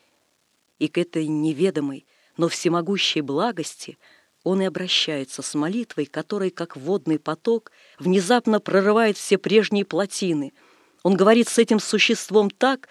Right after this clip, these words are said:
как если бы он видел его перед собою, как если бы он знал его от века. И потом, когда проходит этот порыв, у него остается такое чувство,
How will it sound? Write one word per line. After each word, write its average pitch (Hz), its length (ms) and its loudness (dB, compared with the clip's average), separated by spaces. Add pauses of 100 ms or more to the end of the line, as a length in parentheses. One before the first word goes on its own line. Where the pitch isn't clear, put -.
(120)
как 190 220 0
если 233 260 4
бы 226 100 6
он 226 80 6
видел 208 320 4
его 185 320 4
перед 175 280 0
собою, 175 560 -4 (340)
как - 220 -2
если 233 240 4
бы 208 100 6
он 220 100 6
знал 208 340 4
его 180 420 2
от 170 160 -2
века. 185 480 -6 (1300)
И 143 60 -8
потом, 160 320 -4
когда 147 340 -6
проходит 147 640 -6
этот - 220 -16
порыв, 143 440 -14 (1080)
у 165 60 -6
него 185 200 -2
остается 208 540 -4
такое 202 320 -4
чувство, - 640 -8